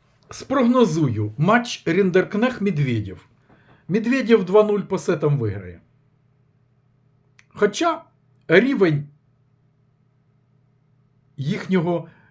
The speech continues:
е, чоловічого тенісу, ви помітили, катиться так само, як і рівень їхніх мотивацій ось в цій брудній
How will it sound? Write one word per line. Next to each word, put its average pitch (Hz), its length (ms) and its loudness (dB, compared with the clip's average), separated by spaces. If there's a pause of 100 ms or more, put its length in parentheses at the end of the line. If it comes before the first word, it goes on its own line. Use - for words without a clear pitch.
(140)
е, 123 220 -4
чоловічого 202 600 2
тенісу, 214 640 -4 (200)
ви 147 240 2
помітили, 160 680 0 (1080)
катиться 226 760 2 (220)
так 208 200 -2
само, 226 300 -2
як 180 340 -2
і 170 300 -2
рівень 175 640 0 (1040)
їхніх 180 760 -4 (1600)
мотивацій 180 1080 2 (320)
ось 147 340 -2
в 110 80 -16
цій 202 440 -8
брудній 156 840 -2